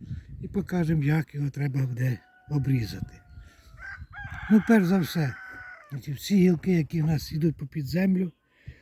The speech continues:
зразу ми їх удаляємо. Тому що вони ляжуть на землю, будуть тільки розводити там різні болячки. Ну, ось подивимось ось тут. Ось в самому низу є.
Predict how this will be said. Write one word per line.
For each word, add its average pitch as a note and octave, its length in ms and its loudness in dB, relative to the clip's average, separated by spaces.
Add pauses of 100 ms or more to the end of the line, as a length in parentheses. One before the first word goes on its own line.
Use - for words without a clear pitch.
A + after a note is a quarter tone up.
(120)
зразу D#3+ 360 2
ми D#3+ 140 4
їх D#3 200 2
удаляємо. A2+ 540 -4 (1700)
Тому F#3 260 6
що E3+ 200 0
вони E3 280 6 (1080)
ляжуть D#3+ 360 4
на D#3+ 140 4
землю, F#3 340 6
будуть D#3+ 280 4
тільки E3+ 300 2
розводити D3+ 460 4
там D3 180 4
різні D3 320 4
болячки. C3 560 -2
Ну, G#3+ 120 8
ось G3+ 100 6
подивимось E3+ 520 2
ось C#3+ 120 -6
тут. - 300 -16 (520)
Ось F#3+ 160 -4
в - 140 -10
самому F3+ 320 4
низу E3 360 4
є. B2 240 -2